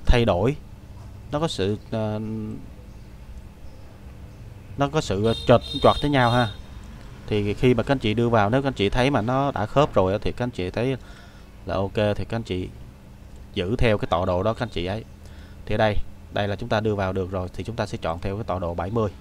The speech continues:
Sau đó các anh chị copy thêm một cái nữa. Chúng ta đưa qua.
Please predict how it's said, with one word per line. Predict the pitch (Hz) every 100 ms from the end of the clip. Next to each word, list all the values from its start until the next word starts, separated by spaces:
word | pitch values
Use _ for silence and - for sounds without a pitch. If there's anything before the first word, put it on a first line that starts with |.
| - - -
Sau | - 107
đó | 110
các | 117
anh | -
chị | 87
copy | - 120 113
thêm | 98 110
một | 95
cái | 98 120
nữa. | 87 - - - - - - -
Chúng | -
ta | 95
đưa | 98
qua. | 98 92